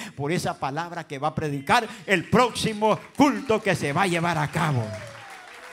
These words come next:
Que no se ponga a estar viendo Facebook,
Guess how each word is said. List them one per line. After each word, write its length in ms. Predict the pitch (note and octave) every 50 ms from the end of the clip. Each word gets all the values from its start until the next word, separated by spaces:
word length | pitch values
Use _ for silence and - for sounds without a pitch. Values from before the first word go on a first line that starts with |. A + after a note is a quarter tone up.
| - - - - - - - - - - - - - - - - - - - - - - - - - - - - - - - - - - - - -
Que 160 | - A#2+ A#2+
no 220 | B2+ F3+ A3 G3+
se 140 | C#3+ F3 E3
ponga 240 | - G3+ G3+ G3 F#3
a 20 |
estar 240 | D#3 - F3+ F3 E3+
viendo 300 | F3 F#3+ F#3 E3 D#3+ C3+
Facebook, 500 | A#2+ D#3 G3 G3 F#3 E3+ D3+ B2+ G#2+ F#2+